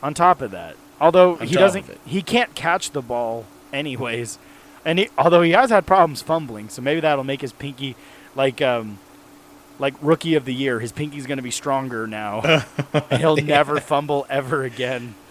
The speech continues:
Speaker 2: Hopefully, hopefully.
Speaker 1: Um, Austin Eckler was listed as questionable with the quad injury, but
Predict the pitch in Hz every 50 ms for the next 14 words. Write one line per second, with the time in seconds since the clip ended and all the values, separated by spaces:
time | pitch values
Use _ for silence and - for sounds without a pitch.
0 | - - - - - 151 202 190 - 123 104 98 95 107 - - - - - -
1 | - - - - - - 120 151 165 - - 92 90 92 - - - - 151 156
2 | 151 147 147 147 160 160 165 - - 160 151 160 156 - 170 165 156 143 131 151
3 | 151 - - 151 135 - - 147 147 - - - 151 139 147 143 143 143 147 139
4 | 127 107 123 - - 131 135 139 135 139 139 131 135 139 139 139 127 127 117 110
5 | 107